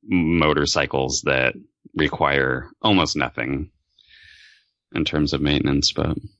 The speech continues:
so the, I, the idea, I, you were just talking about the C B three fifty F, and I was thinking about, they're cool motorcycles. I really like them. But then I thought about buying one and then having to go through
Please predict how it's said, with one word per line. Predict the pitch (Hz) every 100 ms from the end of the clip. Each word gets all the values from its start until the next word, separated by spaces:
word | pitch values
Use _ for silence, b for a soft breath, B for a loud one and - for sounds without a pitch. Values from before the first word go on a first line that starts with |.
| _ -
so | - 110 98
the, | 104 107 107
I, |
the | 107 113
idea, | 110 117 127 107 - -
I, | 117
you | 117 117
were | 104
just | 92 -
talking | 90 87
about | 82 76 73 -
the | 76
C | 69 - 82
B | 78 76
three | - 78
fifty | 80 71 73
F, | 71 73 - - _ _ _ _ _ _ - -
and | 95
I |
was | 85
thinking | 110 101 92
about, | 78 76 76 73 - _ _ _ _ _ _ _ _ -
they're | 135 120
cool | - 180 131
motorcycles. | 95 95 - 71 71 73 -
I |
really | 101 104 110 90
like | 78 82 -
them. | 71 69 71
But | 107
then | 113 107
I | 104
thought | - 92
about | 95 92 85 82 _ _ b b b -
buying | 90 85 90 98
one | 101 104
and | 95 90 87
then | 85 85
having | - 85 87 82
to |
go | 78 78 78
through | - 90